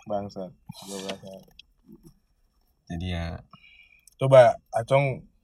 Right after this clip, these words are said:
Speaker 1: kenapa sih akhirnya mencoba untuk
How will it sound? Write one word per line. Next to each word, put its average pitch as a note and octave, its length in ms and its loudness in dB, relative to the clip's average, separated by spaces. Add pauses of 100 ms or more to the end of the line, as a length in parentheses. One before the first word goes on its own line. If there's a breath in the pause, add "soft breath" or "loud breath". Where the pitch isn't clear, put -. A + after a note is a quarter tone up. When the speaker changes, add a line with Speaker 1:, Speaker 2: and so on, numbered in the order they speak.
(380)
Speaker 1:
kenapa B2 320 -4
sih C3+ 180 -6
akhirnya A2+ 460 -4
mencoba G2+ 500 -6
untuk G2 300 -12